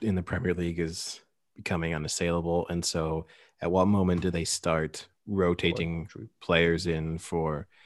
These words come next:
Speaker 1: for the F A Cup or for the Borussia Mönchengladbach match? And so then you start to see sort of weakened sides coming out,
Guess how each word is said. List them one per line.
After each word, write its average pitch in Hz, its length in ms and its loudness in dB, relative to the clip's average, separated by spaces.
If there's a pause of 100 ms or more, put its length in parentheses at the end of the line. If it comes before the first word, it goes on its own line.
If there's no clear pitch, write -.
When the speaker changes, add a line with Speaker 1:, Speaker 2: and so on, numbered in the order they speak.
(180)
Speaker 1:
for 123 300 8
the 107 140 8
F 101 120 2
A 95 60 4
Cup 82 400 -4
or 95 200 4
for 92 640 2 (220)
the 101 80 0
Borussia 92 720 0
Mönchengladbach 85 800 -2
match? 80 380 -6 (580)
And 92 160 2
so 98 160 2
then 90 160 4
you 90 100 0
start 85 300 -2
to - 80 -10
see - 220 -4
sort 80 200 -8
of 98 60 -8
weakened 85 320 -2
sides 80 300 -2
coming 80 200 -4
out, 76 160 -6